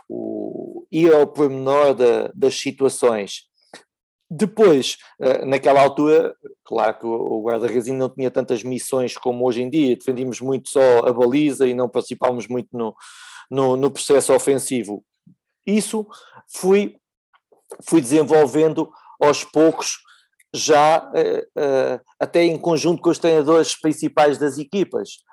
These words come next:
em que nós falávamos muito sobre, sobre essas situações, eh, e eu gostava de perceber a forma de jogar da equipa. E em, em função disso, também eu pensava como é que o guarda-redes pode ajudar.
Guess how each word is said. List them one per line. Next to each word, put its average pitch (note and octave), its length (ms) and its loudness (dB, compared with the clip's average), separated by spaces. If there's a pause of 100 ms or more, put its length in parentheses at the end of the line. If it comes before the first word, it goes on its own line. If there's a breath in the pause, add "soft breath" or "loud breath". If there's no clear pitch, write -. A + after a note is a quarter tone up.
em C3 100 -4
que C3+ 140 -12
nós D3 240 2
falávamos C3+ 540 -2
muito C3+ 340 -6
sobre, B2 440 -2
sobre B2+ 280 0
essas B2+ 220 -2
situações, D3 720 -4 (320 soft breath)
eh, A#2+ 180 2
e C3+ 140 -2
eu D3+ 80 4
gostava C#3+ 360 2
de C#3 80 -14
perceber D3 400 0
a B2+ 60 2
forma C#3 420 0
de A2 120 -6
jogar C3 240 2
da C3 80 0
equipa. A#2+ 520 -8 (560 loud breath)
E A#2+ 280 -4
em, C3+ 100 -6 (160)
em D3+ 140 -4
função D#3+ 420 0
disso, F3+ 400 -8 (320 soft breath)
também F3 600 2 (140 soft breath)
eu E3 120 2
pensava E3+ 480 0
como E3 180 -8
é E3 60 -6
que D3 100 -12
o - 20 -10
guarda-redes D3 560 0
pode C#3+ 240 -2
ajudar. C#3 400 0